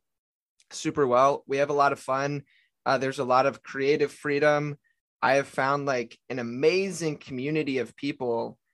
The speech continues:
um, that, you know, are regular patrons of, of Full Tilt, the brewery that I, I brew for. And they're people that, like, gen-, like, genuinely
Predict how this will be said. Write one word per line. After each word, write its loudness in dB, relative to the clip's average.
um, 0
that, 4
you -10
know, -2
are 2
regular 0
patrons -8
of, 0
of -4
Full 0
Tilt, -2
the -6
brewery 2
that 2
I, -2
I -4
brew -2
for. -4
And -2
they're 4
people -6
that, 4
like, -2
gen-, -8
like, -2
genuinely -6